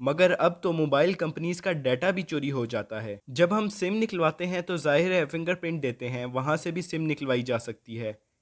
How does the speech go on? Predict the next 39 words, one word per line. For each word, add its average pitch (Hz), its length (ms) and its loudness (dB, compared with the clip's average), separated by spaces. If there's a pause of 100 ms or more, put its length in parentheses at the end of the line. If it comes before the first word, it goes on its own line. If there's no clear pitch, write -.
इसके 196 380 0
अलावा 127 320 6 (140)
कई 202 200 -2
मोबाइल 147 380 2
फ़ोन 147 240 -4
की 160 140 -8
ऐप्स 143 460 -2
ऐसी 139 260 -2
होती 143 300 -2
हैं 151 160 -2
जो 165 120 0
आपका 151 260 0
फिंगरप्रिंट 156 600 -4
मांगती 110 420 -8
हैं। 104 200 -14 (300)
असल 226 300 2
में 214 120 2
वो 185 120 2
आपका 160 340 4
फिंगरप्रिंट 175 640 -2 (160)
चोरी 190 280 2
कर 175 180 2
रही 135 260 -4
होती 113 300 -6
हैं। 104 200 -8 (200)
बहुत 151 380 2
सी 208 140 -6 (100)
ऐसी 151 240 0
चीज़ें 170 320 -2
हो 143 140 4
रही 131 280 -2
हैं 123 160 -2
कि 139 120 -6
दिमाग 143 420 4
चकरा 151 340 4
कर 147 180 -2
रह 120 160 0
जाता 104 340 -6
है। 101 140 -8